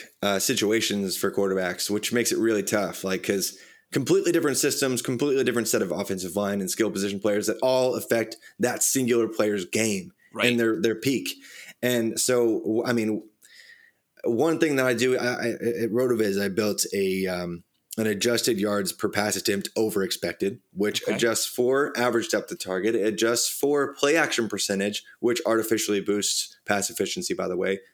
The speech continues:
Speaker 1: That's been confirmed in both the N F L
Speaker 2: Absolutely,
Speaker 1: and
Speaker 2: yes.
Speaker 1: college. It boosts, like, expected points added per attempt, which is, uh, doesn't matter. It, it boosts efficiency. Cool. Yeah. But anyway, <laughs> so, like, a-, and, and by that measure, Willis, eh, that's probably his worst measure,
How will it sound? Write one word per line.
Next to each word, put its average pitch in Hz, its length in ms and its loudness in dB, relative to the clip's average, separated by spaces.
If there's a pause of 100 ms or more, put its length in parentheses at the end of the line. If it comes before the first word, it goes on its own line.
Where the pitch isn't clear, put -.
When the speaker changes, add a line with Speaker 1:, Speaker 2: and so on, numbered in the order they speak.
(100)
Speaker 1:
That's 110 180 0
been 101 160 -2
confirmed 98 460 -2
in 98 260 -2
both 98 160 0
the 98 100 0
N 95 100 -2
F - 140 -8
L 95 240 -2
Speaker 2:
Absolutely, 101 420 -4
Speaker 1:
and 107 260 -4 (100)
Speaker 2:
yes. 87 160 -16
Speaker 1:
college. 98 400 -2
It 104 180 0
boosts, 113 300 0
like, 104 320 -4 (100)
expected 104 460 -2
points 101 220 -2
added 95 320 -4
per 98 160 0
attempt, 95 400 -6
which 101 180 -4
is, 92 220 -6
uh, 95 60 0 (680)
doesn't 151 180 4
matter. 104 240 0 (240)
It, 170 280 4
it 135 60 -4
boosts 185 240 4
efficiency. 131 540 0
Cool. 165 300 0 (120)
Yeah. 110 160 2 (340)
But 143 160 2
anyway, 165 280 4
<laughs> - 40 2
so, 143 320 4
like, 120 280 0
a-, 139 220 0
and, 135 240 0
and 127 320 0
by 120 140 4
that 170 280 2
measure, 131 520 0 (360)
Willis, 139 560 2
eh, 101 180 -4
that's 135 240 -2
probably 135 240 2
his 113 120 2
worst 110 340 0
measure, 95 380 -8